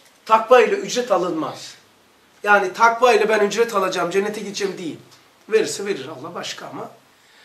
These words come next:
Takva kendisi neticedir. Takva unutmayın, ruhun cennetidir.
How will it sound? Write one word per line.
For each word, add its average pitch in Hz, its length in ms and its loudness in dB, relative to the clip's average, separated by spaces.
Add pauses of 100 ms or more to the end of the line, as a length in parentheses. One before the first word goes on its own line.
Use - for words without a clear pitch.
(280)
Takva 294 380 2
kendisi 254 420 -2
neticedir. 190 800 -6 (760)
Takva 240 320 4
unutmayın, 214 720 -4
ruhun 202 340 -4
cennetidir. 170 840 -6